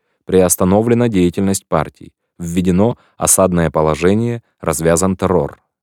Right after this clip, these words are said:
В одна тысяча девятьсот семьдесят четвертом, одна тысяча девятьсот семьдесят девятом годах был принят ряд законодательных актов, отразивших эволюцию от репрессивной диктатуры к стабильному авторитаризму.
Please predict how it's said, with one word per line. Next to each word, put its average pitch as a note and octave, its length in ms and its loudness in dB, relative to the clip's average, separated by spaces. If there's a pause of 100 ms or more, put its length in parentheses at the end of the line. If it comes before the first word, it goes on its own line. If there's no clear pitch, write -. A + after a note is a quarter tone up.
(560)
В D#2 80 -4
одна E2+ 180 0
тысяча E2+ 340 -4
девятьсот E2+ 440 0
семьдесят E2 400 -2
четвертом, E2 500 -2
одна E2+ 180 0
тысяча E2 360 -4
девятьсот E2 400 -2
семьдесят E2+ 420 -4
девятом F#2+ 380 -2
годах D2+ 400 -6 (340)
был C3 240 2
принят B2+ 400 2
ряд G#2 220 2
законодательных G2 800 0
актов, A2+ 420 -4 (300)
отразивших A2 760 -2
эволюцию A#2 800 0
от F#2+ 160 -6
репрессивной G#2 640 -2
диктатуры A2+ 560 0
к - 80 -8
стабильному G2+ 680 -2
авторитаризму. F2 960 -4